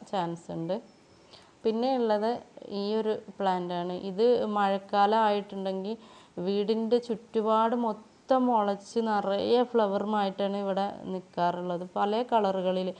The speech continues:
ഒരു അഞ്ച് ആറ് കളറിൽ ഇതിൻ്റെ വെറൈറ്റി ഉണ്ട്. ഇത് എനിക്ക്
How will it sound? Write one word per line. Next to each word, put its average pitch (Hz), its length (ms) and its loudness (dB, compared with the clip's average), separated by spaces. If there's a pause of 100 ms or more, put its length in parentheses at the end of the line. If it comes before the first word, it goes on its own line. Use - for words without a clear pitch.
(280)
ഒരു 220 120 0
അഞ്ച് 214 480 2
ആറ് 220 280 4
കളറിൽ 196 480 0 (200)
ഇതിൻ്റെ 190 280 -4
വെറൈറ്റി 170 580 -4
ഉണ്ട്. 170 260 -4 (1400)
ഇത് 240 220 0
എനിക്ക് 262 320 4